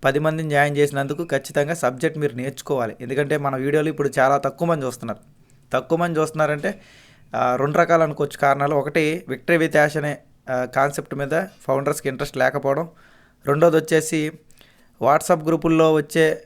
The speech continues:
మెసేజ్‌ల్ని వాటిని నమ్మడం తప్ప రియల్ ఇన్ఫర్మేషన్ ఏంటి అనేది తెలుసుకోకపోవడం వల్లే ఈ కంప్లైంట్స్ అన్నీ వస్తున్నాయి. కాబట్టి రెగ్యులర్గా మన వీడియోలు ఫాలో అయితే హండ్రెడ్ పర్సెంట్ మీకు ఎటువంటి డౌట్స్ రావు. ఎప్పుడు డౌట్స్ వచ్చినా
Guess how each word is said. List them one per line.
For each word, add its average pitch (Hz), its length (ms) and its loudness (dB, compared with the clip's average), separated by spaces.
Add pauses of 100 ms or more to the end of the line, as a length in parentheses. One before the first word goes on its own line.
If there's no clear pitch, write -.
(120)
మెసేజ్‌ల్ని 151 600 -2
వాటిని 139 400 0
నమ్మడం 135 340 -2
తప్ప 131 260 -2 (380)
రియల్ 147 240 -2
ఇన్ఫర్మేషన్ 151 680 -4
ఏంటి 139 320 2
అనేది 139 180 -2
తెలుసుకోకపోవడం 131 680 -4
వల్లే 147 260 -4 (500)
ఈ - 40 -8
కంప్లైంట్స్ 139 440 -4
అన్నీ 147 140 -4
వస్తున్నాయి. 135 480 -8
కాబట్టి 143 360 0
రెగ్యులర్గా 147 460 2
మన 156 160 -2
వీడియోలు 143 260 0
ఫాలో 139 220 4
అయితే 139 300 -2 (640)
హండ్రెడ్ 151 300 0
పర్సెంట్ 165 300 0
మీకు 170 320 -4 (400)
ఎటువంటి 151 340 2
డౌట్స్ 147 280 2
రావు. 151 280 2
ఎప్పుడు 147 280 -2
డౌట్స్ 143 260 2
వచ్చినా 147 280 -4